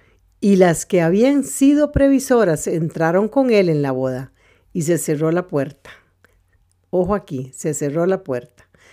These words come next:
Después llegaron las otras muchachas diciendo: "Señor, Señor, ábrenos".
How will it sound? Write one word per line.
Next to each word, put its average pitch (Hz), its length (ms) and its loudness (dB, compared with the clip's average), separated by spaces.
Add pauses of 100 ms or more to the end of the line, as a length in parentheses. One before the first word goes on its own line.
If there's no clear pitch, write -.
(220)
Después 202 520 4
llegaron 254 400 2
las 240 200 0
otras 247 280 2
muchachas 262 560 0
diciendo: 269 640 0 (340)
"Señor, 254 600 4
Señor, 240 680 2
ábrenos". 196 800 0